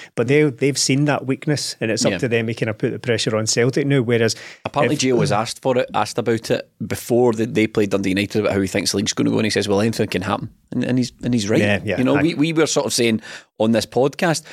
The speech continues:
Speaker 2: the next time they'll get the opportunity to maybe make those points up is the new year. You know, we're already <laughs> looking down the, down the road, and then we go, and, as Stephen says, Melly,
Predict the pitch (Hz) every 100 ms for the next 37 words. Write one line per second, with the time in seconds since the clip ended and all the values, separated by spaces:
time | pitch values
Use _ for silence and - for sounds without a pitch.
0 | - - 104 - - 110 104 98 95 98
1 | 95 101 98 - 113 107 - 101 98 98
2 | 101 104 90 - 104 - 139 131 104 101
3 | 101 104 98 131 165 - 151 147 160 147
4 | 127 120 156 147 156 135 131 123 123 104
5 | 117 113 110 180 196 160 139 127 131 120
6 | 113 113 - 117 113 117 110 117 113